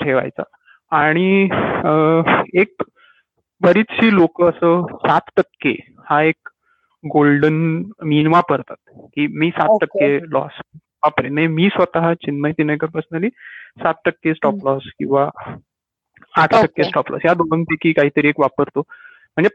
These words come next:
Speaker 1: पाच
Speaker 2: ओके.
Speaker 1: आणि चार आणि पाच वगैरे हे खूप कमी पडतात आणि
Speaker 2: हम्म.
Speaker 1: नऊ दहा पेक्षा जास्त सुद्धा खूप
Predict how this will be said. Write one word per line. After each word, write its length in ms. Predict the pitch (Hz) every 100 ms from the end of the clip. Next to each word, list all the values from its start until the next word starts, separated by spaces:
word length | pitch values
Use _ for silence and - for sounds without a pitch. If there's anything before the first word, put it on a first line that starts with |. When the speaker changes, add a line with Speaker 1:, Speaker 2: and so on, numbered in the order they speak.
| -
Speaker 1:
पाच 120 | 214
Speaker 2:
ओके. 180 | 202 214
Speaker 1:
आणि 360 | 202 214 214 - -
चार 520 | - - - 160 170
आणि 160 | 175 180
पाच 220 | 160 160
वगैरे 180 | 170 175
हे 80 | 185
खूप 160 | 196 - -
कमी 240 | - 165 190
पडतात 340 | 175 147 147 - _ _ _ -
आणि 420 | 135 147 160 165
Speaker 2:
हम्म. 160 | 160
Speaker 1:
नऊ 200 | 143 156
दहा 200 | 165 165
पेक्षा 260 | 165 156 170
जास्त 320 | 156 151 _
सुद्धा 200 | 156 160
खूप 120 | 165